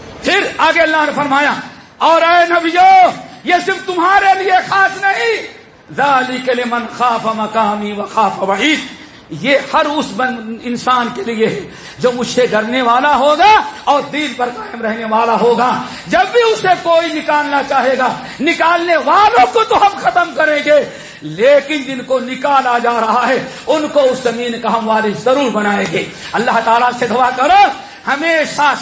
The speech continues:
سے ہے جو اللہ تعالیٰ کی سنت ہے، اللہ رب العالمین اس سنت اللہ کو قائم رکھتے ہوئے آج بھی دنیا میں مسلمانوں کی مدد فرمائے۔ میرے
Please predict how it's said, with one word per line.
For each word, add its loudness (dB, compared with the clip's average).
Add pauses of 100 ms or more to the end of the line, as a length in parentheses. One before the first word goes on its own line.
سے 2 (260)
ہے 2
جو 2
اللہ 2
تعالیٰ 2
کی -8
سنت -4
ہے، 0 (220)
اللہ 0
رب 0
العالمین 2 (300)
اس 2
سنت -4
اللہ -2
کو 0
قائم 0
رکھتے 0
ہوئے 0 (240)
آج 2
بھی -4
دنیا -2
میں -8
مسلمانوں -6
کی -8
مدد -2
فرمائے۔ 2 (300)
میرے 2